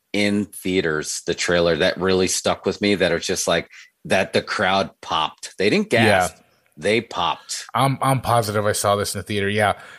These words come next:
Speaker 2: It's just, it's a perfect trailer. And I'm always a big fan. I've always been a big fan of trailers that are actually just filmed as a trailer and it's not just clips of the movie. And this is just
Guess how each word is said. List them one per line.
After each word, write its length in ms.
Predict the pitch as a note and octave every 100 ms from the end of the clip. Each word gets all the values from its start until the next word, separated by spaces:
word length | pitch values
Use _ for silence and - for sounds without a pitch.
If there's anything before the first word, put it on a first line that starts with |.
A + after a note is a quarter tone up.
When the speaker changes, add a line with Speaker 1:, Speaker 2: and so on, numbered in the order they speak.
| -
Speaker 2:
It's 240 | C#3+ E3+ -
just, 360 | G3 G3+ - -
it's 220 | G3+ G#3
a 60 | F3
perfect 560 | - - G3 F#3+ B2+
trailer. 380 | - D#3 C3+ A2
And 120 | A2+
I'm 140 | C3+ F3
always 300 | G3 A3 E3+
a 40 |
big 220 | C3+ D3
fan. 420 | A#2+ C3+ C3 C3+ B2+
I've 140 | A2+
always 220 | B2 C3
been 120 | A#2+ B2+
a 40 |
big 160 | A#2+ A2
fan 300 | - A2+ A2
of 160 | G2 - - - - -
trailers 560 | - C3+ C#3 C#3+ C#3+ -
that 120 | G#2+
are 100 | G#2
actually 440 | A#2 A#2 - A2
just 280 | G2+ G#2+ -
filmed 520 | - - A#2+ A#2+ B2
as 220 | A2+ A2 G2+
a 40 |
trailer 420 | - A#2 A#2 C3+
and 100 | A#2+
it's 180 | G2+ -
not 200 | A2+ G2+
just 220 | A2+ G2+
clips 260 | - A#2+ -
of 80 | G#2+
the 60 | G2+
movie. 440 | G2+ G#2 A#2+ - _ _ - _ -
And 300 | A2 A2 G#2+
this 200 | C3+ -
is 140 | A#2 -
just 360 | B2+ G#2+ -